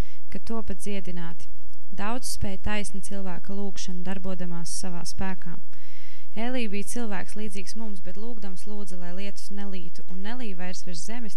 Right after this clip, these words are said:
trīs gadus un sešus mēnešus. Un atkal viņš lūdza Dievu, un debesis deva lietu,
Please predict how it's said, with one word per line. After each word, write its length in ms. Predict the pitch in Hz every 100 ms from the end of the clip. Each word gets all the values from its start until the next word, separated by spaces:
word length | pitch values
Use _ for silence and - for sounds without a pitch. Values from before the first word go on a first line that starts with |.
| -
trīs 320 | 220 226 -
gadus 400 | - 185 180 -
un 80 | 190
sešus 480 | - 180 - 190
mēnešus. 560 | 196 185 185 - - - - - - - - -
Un 120 | 208
atkal 280 | 254 - 262
viņš 200 | 240 -
lūdza 320 | 208 202 180
Dievu, 360 | 202 196 185 165
un 140 | 185 185
debesis 400 | 226 226 - 180
deva 260 | 185 185 180
lietu, 400 | 175 180 175 -